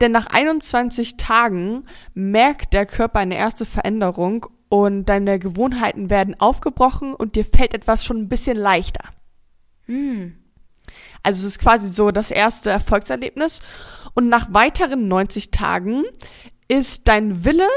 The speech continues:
Speaker 1: das auch weiter durchzuziehen,
Speaker 2: <laughs> Neunzig.
Speaker 1: beziehungsweise dein,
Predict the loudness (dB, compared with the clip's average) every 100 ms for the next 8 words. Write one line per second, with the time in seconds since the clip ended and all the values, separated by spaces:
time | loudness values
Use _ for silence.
0 | -2 -4 2 2 4 2 0 0 -2 -2
1 | -6 -4 -4 -2 -4 -4 -4 -2 -2 0
2 | 0 0 -2 -4 -6 _ _ _ -8 0
3 | 2 4 6 4 4 0